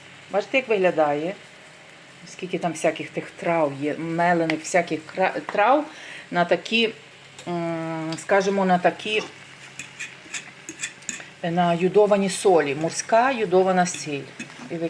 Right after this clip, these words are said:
кажете, як в Італії не буде смачне, як воно таке дійсно. Риба чуть-чуть, написано три хвилини на... На пательні, там в духовці теж ще там якісь, ну,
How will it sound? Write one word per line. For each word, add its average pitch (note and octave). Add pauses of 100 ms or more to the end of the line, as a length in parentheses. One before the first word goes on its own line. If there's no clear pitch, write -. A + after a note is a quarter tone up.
кажете, D3 (600)
як F3+
в -
Італії G3
не F#3+
буде F3+
смачне, F#3+
як G3
воно F3
таке F3 (680)
дійсно. F#3 (840)
Риба F3+
чуть-чуть, F3+
написано A3
три A3
хвилини F#3+
на... E3+ (400)
На F#3
пательні, B3
там G3+
в F#3
духовці G3+
теж A#3
ще G#3+
там G3+
якісь, F#3 (320)
ну, F#3